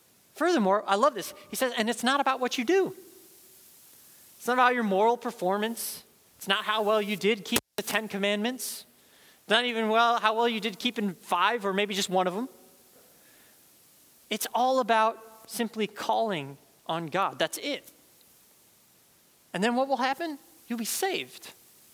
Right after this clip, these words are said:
And this word, by the way, in Greek is a beautiful word. And even though you're wearing masks, I bet you you can say it. The word is sozo. Can you say sozo? Sozo. The word is sozo, okay? And then when he talks about being saved, and sozo has this massive semantic range.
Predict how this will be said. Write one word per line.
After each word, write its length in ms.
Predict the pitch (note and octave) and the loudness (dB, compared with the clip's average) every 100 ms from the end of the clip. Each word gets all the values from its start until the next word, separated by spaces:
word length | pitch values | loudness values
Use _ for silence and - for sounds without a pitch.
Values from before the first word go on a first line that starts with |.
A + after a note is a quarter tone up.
| - - - | -20 -20 -6
And 140 | A3 A#3 | 2 4
this 180 | E4 | 4
word, 420 | F3+ D#3+ C#4+ A3+ E3+ | 0 2 4 4 4
by 160 | F#3 | 2
the 100 | F3+ | 2
way, 180 | F3+ F3 | 0 0
in 140 | E3 | -2
Greek 260 | D#3 G#3+ - | -2 -2 0
is 120 | C3 | -2
a 40 | C3 | -4
beautiful 480 | B2 G3+ F#3 - | -2 -2 -2 -4
word. 300 | C#3 D#3 A2 - - - - | -2 -2 -2 -10 -20 -18 -8
And 100 | E3+ | -2
even 160 | G3+ | 2
though 80 | A#3+ | 2
you're 140 | A3 | 4
wearing 260 | G#3 A3 F#3 | 2 2 2
masks, 460 | F#3 C#3 - - - | 0 0 -6 -6 -4
I 80 | |
bet 240 | C#3+ E3 - | -2 -2 -4
you 40 | |
you 140 | D#3+ E3 | -8 -6
can 140 | D#3 | -6
say 200 | - B2+ | -2 -4
it. 120 | A2+ - - - - - - - | -4 -12 -18 -18 -20 -20 -20 -6
The 60 | |
word 160 | F3 A3+ | 0 2
is 100 | F3 | 2
sozo. 720 | - - G#3+ F3 C#3 A2+ A#2 C#3 - - | 0 2 2 2 0 -4 -6 -14 -20 -14
Can 140 | D#3+ | -8
you 60 | E3+ | -2
say 160 | A3 | -2
sozo? 480 | F3+ G#3 F#3+ G#3+ G#3+ - - - - - - - - - - - | 2 2 2 0 -2 -10 -20 -20 -20 -20 -20 -20 -20 -20 -20 -8
Sozo. 720 | - D#4+ D4 A#3 F3 C3+ A2+ | 2 4 4 2 -2 -4 -2
The 100 | F#3 | 2
word 220 | B3+ C#4 | 4 2
is 60 | B3 | 0
sozo, 540 | - D4+ B3+ F#3 C3 | 4 4 4 0 0
okay? 300 | C#3 G#3+ A3 | 0 2 4
And 60 | A#3 | 2
then 80 | G#3+ | 2
when 100 | B3 | 2
he 80 | C4 | 2
talks 240 | D#4 D4 | 2 2
about 160 | C4 C4 | 0 0
being 160 | B3 | 0
saved, 180 | A3 B3+ | 0 0
and 160 | A#3+ G3+ | 0 -4
sozo 720 | - - F4 F#4+ C#4+ B3 A3+ - - | -4 2 4 4 4 4 4 0 0
has 140 | C4+ B3 | 0 0
this 200 | C4 G#3 | -2 0
massive 640 | G3 G#3+ B3 A#3+ - B3 | 0 2 2 2 -2 -4
semantic 560 | - G#3+ F#3+ F#3+ F#3+ - | -2 0 0 0 -2 -4
range. 540 | D#3 C#3+ A2+ - - | -2 -2 -4 -6 -6